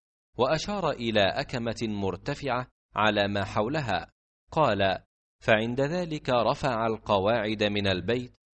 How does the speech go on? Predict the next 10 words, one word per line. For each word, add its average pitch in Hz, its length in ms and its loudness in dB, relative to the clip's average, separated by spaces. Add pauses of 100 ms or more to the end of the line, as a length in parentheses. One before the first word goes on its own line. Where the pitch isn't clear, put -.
(140)
فجعل 151 400 0
إسماعيل 107 800 0
يأتي 104 560 -2
بالحجارة 117 800 -2 (300)
وإبراهيم 104 840 0
يبني، 104 560 -4 (320)
حتى - 400 -2
إذا 104 320 0
ارتفع 101 560 0
البناء 95 540 -2